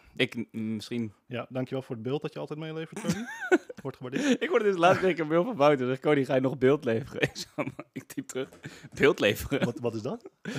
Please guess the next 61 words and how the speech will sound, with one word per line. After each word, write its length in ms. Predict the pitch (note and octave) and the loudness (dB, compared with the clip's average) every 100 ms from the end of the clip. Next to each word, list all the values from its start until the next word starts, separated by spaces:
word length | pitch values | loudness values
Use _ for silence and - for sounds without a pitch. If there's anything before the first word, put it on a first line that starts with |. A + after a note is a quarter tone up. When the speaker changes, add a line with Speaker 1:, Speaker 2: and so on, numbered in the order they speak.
| A#3 | 4
Speaker 1:
Hij 120 | D3+ | 4
zegt, 140 | D3+ | 6
"Ja, 140 | F#3+ F3+ | 4 4
ja, 160 | D#3+ | 4
dat 180 | C3 B2+ | 4 2
doen 180 | D#3+ E3 | 0 2
redacteurs 560 | B2 A#2+ A2 B2 A2+ - | 2 2 0 -2 -2 0
altijd." 460 | A#2 G#2 A2 F#2 _ _ - | 0 2 0 -2 _ _ -4
Ik 140 | B2+ | -2
zo, 100 | B2 | 0
"Ah, 200 | A2 A#2 | 2 2
Marvin 260 | A2+ C3+ F#3 | 4 0 0
is 80 | F3 | -6
echt 100 | F3+ | -4
veel 140 | F#3 | -4
te 100 | E3+ | -2
lief 180 | E3 F3+ | -4 -4
voor 200 | G#2+ G2 | -6 -4
me. 80 | G#2+ | -4
Ik 80 | |
heb 120 | C3 D#3+ | -4 -6
nog 120 | B2 | -2
nooit 280 | C3+ E3 - | 0 -2 -2
iets 200 | G3 - | -8 -6
van 140 | C#3 | -6
een 80 | B2 - - | -6 -8 -2
beeld 140 | F#3 | 0
Speaker 2:
Ja. 120 | - - E3+ | 2 4 8
Speaker 1:
gestuurd." 640 | A3+ F#3 - - - - _ | 10 8 8 4 2 -4 _
Speaker 2:
<laughs> 20 | - - - - | -20 -20 -20 -12
Nee, 240 | B2+ A2 G#2+ | -6 -4 -4
dat 160 | C3 | -2
horen 320 | C3 F3 E3+ | 0 0 0
de 100 | D3+ C#3+ | -2 0
redacteuren 480 | C#3 C3+ C#3 B2+ | 0 0 0 0
te 100 | A#2+ | -2
doen. 160 | G2+ - | -6 -4
Ja, 120 | A#2+ | -6
dat, 80 | A#2 | -4
dat, 80 | A#2+ | 0
Speaker 1:
Hmm. 320 | C#3+ A#2 G#2+ | 2 2 2
Speaker 2:
ja, 200 | G#2 G2+ | -2 -2
zeker. 420 | G#2 G#2+ - A2 A#2+ | -6 -8 -10 -16 -8
Maar, 220 | C#3+ D#3 | -4 -4
Speaker 1:
Oké. 80 | D3+ | -4
Speaker 2:
eh, 80 | C#3+ | -6
Speaker 1:
Vanaf 120 | C#3+ F#2 | -10 -12
Speaker 2:
er 120 | - | -8
Speaker 1:
nu 60 | A#2 | -4
Speaker 2:
zijn, 160 | B2 C#3 | -2 -2
Speaker 1:
zou 140 | B2+ | -2
ik 60 | C3+ | -4
dat 100 | C3 | -6
Speaker 2:
eh, 60 | |
Speaker 1:
doen. 220 | C3 - - _ _ | -10 -14 -20 _ _
Speaker 2:
misschien 320 | B2 - B2 | -16 -10 -10
twee 240 | B2+ A#2 | -8 -8
die 100 | A2+ | -10
dat 220 | A2+ A2 | -14 -16
consequent 400 | - A2 - G#2 | -16 -18 -16 -20
doen. 140 | G2+ | -20